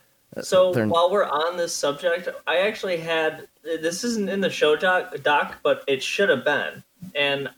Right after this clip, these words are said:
Speaker 2: I wish I would have, there it is, I got it. Okay, I wish I would have put it in the show doc because I would love to try to figure out what this is.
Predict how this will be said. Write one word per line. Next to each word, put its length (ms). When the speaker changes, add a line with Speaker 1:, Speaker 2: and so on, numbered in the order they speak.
Speaker 2:
I 360
wish 640
I 140
would 340
have, 640
there 140
it 40
is, 160
I 160
got 220
it. 120
Okay, 340
I 60
wish 180
I 40
would 100
have 80
put 140
it 120
in 180
the 60
show 200
doc 320
because 520
I 140
would 260
love 360
to 180
try 140
to 80
figure 260
out 200
what 280
this 300
is. 360